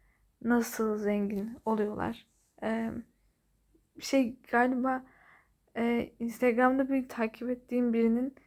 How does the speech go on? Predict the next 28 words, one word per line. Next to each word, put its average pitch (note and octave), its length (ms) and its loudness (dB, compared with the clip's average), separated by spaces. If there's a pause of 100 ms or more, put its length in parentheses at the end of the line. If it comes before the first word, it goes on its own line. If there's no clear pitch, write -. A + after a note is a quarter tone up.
(300)
videosu A#3+ 380 4
vardı, - 240 2
işte A3+ 320 -6
gidiyordu A#3 600 2
ara-, A3+ 360 2
çok A#3 260 0
iyi A3+ 100 2
arabalar, A3 440 2
arabaların A3+ 400 4
sahiplerine A3 640 -4
diyordu A#3 260 -2
ki, B3+ 120 0
"Ne B3 80 8
iş A#3 160 2
yapıyorsunuz?" - 640 -6
falan. A3+ 320 -10 (520)
İşte, - 220 -8
"İlaç B3 640 0 (340)
fabrikam G3+ 600 -2
var, A3+ 240 4
doktorum, G#3 500 0
cart A3 280 -2
curt," - 200 -12
şöyle A3 420 2
böyle A3+ 320 4
cevaplar A3+ 380 2
alıyorsun B3 460 0
ama D4 360 2